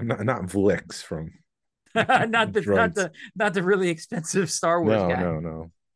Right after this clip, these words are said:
Speaker 1: The one that's gonna be the peg warmer.
Speaker 2: Yeah.
Speaker 1: Um, no, the, uh, I S B agent, like, when she gets pulled in by Cyril, I'm like, "Are they gonna kiss?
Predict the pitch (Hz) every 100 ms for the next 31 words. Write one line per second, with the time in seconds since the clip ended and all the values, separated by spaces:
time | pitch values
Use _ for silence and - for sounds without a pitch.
0 | _ - 98 107 107 95 101 87 85 -
1 | 90 87 78 - _ _ - _ - 156
2 | 110 101 170 - _ _ _ _ _ _
3 | _ _ _ _ _ - _ 110 131 123
4 | 101 107 107 107 - 143 147 - 147 147
5 | 117 95 90 80 98 95 113 101 - 135
6 | 147 - - 123 107 110 113 101 95 87
7 | 87 - 151 175 101 92 95 101 92 -
8 | _ - 85 90 87 _ _ _ 90 82
9 | - - 135 175 -